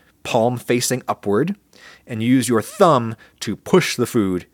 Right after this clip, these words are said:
into your mouth. That's what they do in India. Parts of India. Why did this practice evolve in Indian high society, while other similarly advanced civilizations adopted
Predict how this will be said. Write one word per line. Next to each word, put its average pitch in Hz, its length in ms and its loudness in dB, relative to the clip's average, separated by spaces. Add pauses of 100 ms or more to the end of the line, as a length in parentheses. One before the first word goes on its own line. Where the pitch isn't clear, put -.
(200)
into 104 240 -4
your 95 100 0
mouth. - 380 -10 (1080)
That's 110 120 -2
what 131 80 2
they 127 60 2
do 131 160 4
in 113 120 2
India. 80 240 -6 (920)
Parts 107 220 0
of 82 60 -10
India. - 160 -18 (840)
Why 240 280 6
did 277 180 2
this 233 160 0
practice 202 540 0
evolve 143 720 4
in 139 360 0 (360)
Indian 160 400 4
high 143 260 2
society, 127 720 2 (500)
while 123 480 4 (160)
other 156 320 4
similarly 120 600 2
advanced 107 460 -2
civilizations 101 760 -4
adopted 107 560 -2